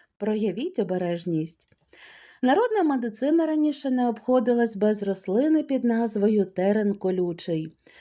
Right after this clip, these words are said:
У народі рослина ще відома під назвою тернина, дернин або тернослив. Для лікувальних властивостей кору терну збирали у вересні, листя та квіти з кінця квітня до середини травня,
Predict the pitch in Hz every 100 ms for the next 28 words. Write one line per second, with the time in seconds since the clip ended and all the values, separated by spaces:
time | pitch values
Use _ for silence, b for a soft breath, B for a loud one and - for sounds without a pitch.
0 | B B 226 233 240 415 392 320 - 294
1 | 294 277 269 233 233 208 190 277 320 285
2 | 254 247 240 214 220 208 202 196 196 175
3 | 170 202 269 320 349 339 202 175 214 202
4 | 185 175 220 302 - 196 175 202 220 -
5 | 202 196 190 196 196 175 165 160 - _
6 | B B B B 220 233 247 254 240 240
7 | 247 226 214 208 - 285 370 381 - 240
8 | 220 233 226 214 202 185 240 339 320 226
9 | 165 196 196 233 214 196 170 185 190 190
10 | - 175 170 165 b b b b 269 302
11 | 277 277 254 254 254 330 403 277 - 226
12 | 220 214 202 185 202 302 311 302 247 214
13 | 202 202 202 208 226 240 262 226 180 165
14 | 151